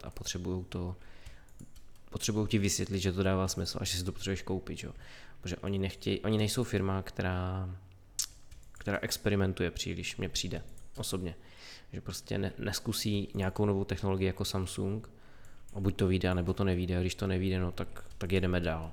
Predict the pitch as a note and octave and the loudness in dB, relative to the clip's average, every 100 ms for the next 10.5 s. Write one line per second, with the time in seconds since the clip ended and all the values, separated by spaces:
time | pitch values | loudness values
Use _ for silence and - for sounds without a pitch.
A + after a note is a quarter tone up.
0 | - - F#2+ - F2+ - - F#2+ F2+ F#2+ | -6 -2 0 0 -2 -4 -2 -2 0 0
1 | - - - G#2 A2+ F#2+ F2 E2+ E2 - | -2 -4 -2 -2 0 2 2 2 -4 -4
2 | - - - F#2+ F2+ F2+ - - F2+ F2 | -6 -6 -6 -2 0 0 0 -2 0 0
3 | F#2 - - - - - - - - - | 0 -2 -8 -12 -20 -20 -20 -20 -18 -16
4 | - D#2+ - - - - - - - - | -10 -8 -8 -12 -18 -18 -16 -16 -16 -18
5 | - - - E2 - - - - - G2 | -18 -14 -4 -4 -4 -6 -6 -4 0 4
6 | F#2+ F#2 - F#2 - F2+ E2+ D#2 F2 - | 4 4 4 2 2 2 2 2 0 2
7 | G#2 G#2 - F2 F#2 F#2 F#2 F#2 - G2 | 2 2 0 4 6 6 6 6 4 0
8 | - - - - - F2+ F2+ F2 F2 - | -4 -6 -8 -6 -4 0 -2 -2 -4 -6
9 | - - D#2+ - F#2+ - F#2+ F#2+ F#2 F#2 | -6 -8 -8 -8 -6 -4 0 2 2 0
10 | - F2 E2 E2+ E2+ | -4 -2 -2 -4 -6